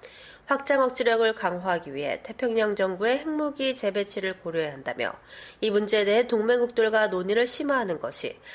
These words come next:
금기시돼선 안 된다고 밝힌 바 있습니다. 리 시원은 영내 핵자산 배치를 고려해야 한다는 조항을 담은 대중국 경쟁 법안을 공화당 의원들과 함께 이번 회기에 발의했었는데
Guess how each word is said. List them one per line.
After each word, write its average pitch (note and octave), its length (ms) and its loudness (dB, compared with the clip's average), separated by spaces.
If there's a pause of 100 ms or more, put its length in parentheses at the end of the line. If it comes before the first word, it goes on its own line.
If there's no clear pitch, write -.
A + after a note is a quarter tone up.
(160)
금기시돼선 G#3+ 840 0
안 E3 140 0
된다고 G3 420 -4
밝힌 - 280 -10
바 B2 80 -8
있습니다. - 540 -12 (580)
리 A3+ 100 2
시원은 B3+ 400 4
영내 A#3 300 4
핵자산 D4 580 0
배치를 A3+ 540 2
고려해야 G3+ 400 2
한다는 F#3+ 340 0
조항을 G#3 420 2
담은 G3 360 0
대중국 G#3 560 -2
경쟁 F3 440 -4
법안을 C#3+ 440 -4 (420)
공화당 A3+ 320 4
의원들과 G3+ 460 2
함께 F#3+ 340 0
이번 G3+ 340 0
회기에 F#3+ 440 -2
발의했었는데 D3+ 1000 -4